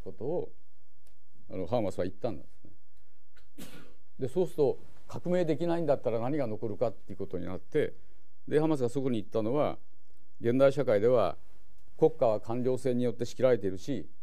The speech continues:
経済もシステム的に動いてる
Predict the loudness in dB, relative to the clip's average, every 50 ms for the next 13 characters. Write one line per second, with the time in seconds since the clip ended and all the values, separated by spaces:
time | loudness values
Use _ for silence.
0 | -4 -2 -2 -2 -2 -2 -2 -2 -2 0 2 2 4 4 4 2 4 4 4 4
1 | 4 4 2 -2 -2 0 0 0 0 0 -2 0 0 0 0 -2 -2 -2 -4 -4
2 | -4 -4 -4 -4 -4 -4 -4 -4 -4 -4 -4 -4 -2 0 0 0 2 0 0 -2
3 | -2 -2 -4